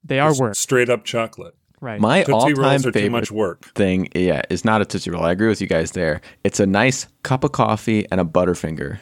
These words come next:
Speaker 3: Whew, get that
Speaker 1: That
Speaker 3: nougaty, crispy crunch.
Speaker 1: It's a strange combo. But Tootsie Rolls, like, the, the designing principle of Tootsie Rolls is someone thought to themselves one day, "What if we gave you a Hershey Kiss, but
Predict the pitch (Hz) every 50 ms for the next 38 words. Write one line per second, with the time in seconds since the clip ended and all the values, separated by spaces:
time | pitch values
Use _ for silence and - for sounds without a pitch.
0 | _ _ _ _ - - - - - - _ _ - 110 - 113 - - 104 107
1 | 117 113 110 113 117 104 - - - - 120 - - - 127 120 104 - - -
2 | - 117 123 127 - - - - _ _ _ - - - 175 - - - 180 156
3 | - - - - 120 117 113 110 107 104 107 - _ _ - - 135 - - _
4 | _ - - - 277 - - 320 226 196 196 185 170 - - - 160 - - 160
5 | - - 165 - 160 147 147 180 220 240 185 151 - 170 156 - - 139 127 120
6 | - 147 131 - 139 123 123 117 113 113 113 131 127 120 113 113 113 113 - -
7 | _ _ _ _ - - 185 180 175 160 147 135 147 139 139 131 - 147 135 131
8 | - 139 131 123 131 131 131 127 127 120 120 123 160 165 170 180 - 165 151 156
9 | 151 139 139 131 - 147 143 - - 143 - - 156 135 123 - - - - 147
10 | 135 120 113